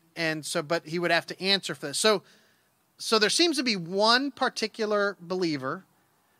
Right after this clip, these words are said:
named Jason. What do we know about him? Well, we know he,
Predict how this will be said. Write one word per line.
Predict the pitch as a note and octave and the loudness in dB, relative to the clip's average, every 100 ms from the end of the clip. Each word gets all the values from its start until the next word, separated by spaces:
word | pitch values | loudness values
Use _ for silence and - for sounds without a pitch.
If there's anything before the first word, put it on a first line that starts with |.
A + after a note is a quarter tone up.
| - | -8
named | D#3 F3+ F3 | 0 0 0
Jason. | G3 F3+ - B2+ | 0 0 -2 -6
What | E3 | -4
do | |
we | F#3 F#3+ | -2 0
know | F3+ D#3+ | 2 2
about | C3+ A#2 A#2+ | 0 -2 -2
him? | |
Well, | D3+ G3+ | 4 4
we | G#3 | 6
know | F#3+ A3 A#3+ | 6 6 6
he, | F#3 G#3 | 2 -2